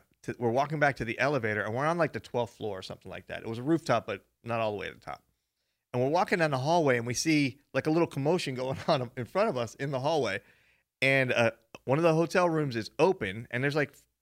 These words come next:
five or six security guards standing out there, and some guy. And, uh, as we're walking by, this old man looks at us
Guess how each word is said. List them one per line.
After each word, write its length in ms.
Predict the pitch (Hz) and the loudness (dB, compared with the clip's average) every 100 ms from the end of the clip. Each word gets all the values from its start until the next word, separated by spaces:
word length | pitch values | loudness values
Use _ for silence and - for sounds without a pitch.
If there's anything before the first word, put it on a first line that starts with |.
| _ - | _ -2
five 260 | 123 135 | 2 2
or 40 | 123 | 0
six 300 | - 131 - | -4 -4 -4
security 380 | 127 135 135 117 | -8 -2 -2 0
guards 260 | 120 113 | -2 -2
standing 340 | - 117 117 113 | -6 -6 -6 -6
out 220 | 113 - | -8 -4
there, 260 | 113 113 | -2 -2
and 100 | 110 - _ _ | -4 -8 _ _
some 220 | - 143 | -4 -2
guy. 420 | 123 123 120 120 110 _ _ _ - | 2 4 4 4 0 _ _ _ -4
And, 320 | 127 131 123 | 0 2 2
uh, 280 | 120 110 101 - _ - | 2 2 0 -6 _ -2
as 140 | 135 | 0
we're 120 | 127 170 | 2 2
walking 400 | 180 180 160 147 | 2 2 0 2
by, 400 | 190 156 139 131 | 4 4 2 0
this 200 | 139 - - | -2 -2 0
old 220 | 170 202 | 4 4
man 280 | 185 180 156 | 4 2 2
looks 220 | 170 - | 0 2
at 80 | 131 | 2
us 340 | 110 117 117 | 2 0 -6